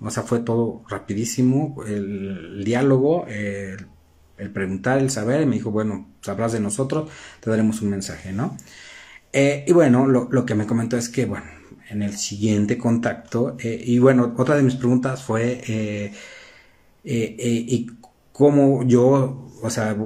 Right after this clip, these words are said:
cómo voy a saber que voy a seguir contactándote? O sea, tengo que seguir con las meditaciones, y, o, etcétera. O sea, ¿cómo, cómo apresurar o cómo asegurar que, que te voy a seguir contactando? O sea, no quería perder este contacto, ¿no?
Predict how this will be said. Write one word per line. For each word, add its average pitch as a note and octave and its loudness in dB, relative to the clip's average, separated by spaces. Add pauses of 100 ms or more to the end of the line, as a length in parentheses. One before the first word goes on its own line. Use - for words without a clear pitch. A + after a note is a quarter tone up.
cómo B2+ 2
voy B2+ 4
a B2+ -2
saber A2+ -4
que A2 -10
voy A2+ 2
a A#2 0
seguir A2+ -4
contactándote? A#2+ -2
O F#2+ -6
sea, G2+ -8
tengo A2 -4
que G2 -8
seguir G#2 -6
con A2 -2
las G2 -4
meditaciones, A2 -4
y, F#2 -14
o, F2 -12
etcétera. G2+ -6
O - -6
sea, G#2 -6
¿cómo, B2 4 (720)
cómo C#3 4
apresurar A#2 0
o A#2 0
cómo C#3+ 4
asegurar A2 0
que, G2+ -2
que - -4
te G#2+ -8
voy A2 -2
a A2+ -4
seguir G#2+ -6
contactando? A2+ -2
O G2+ -4
sea, G2+ -2
no A2+ -2
quería A2+ -4
perder G#2+ -4
este - -12
contacto, G2 -10
¿no? B2+ -6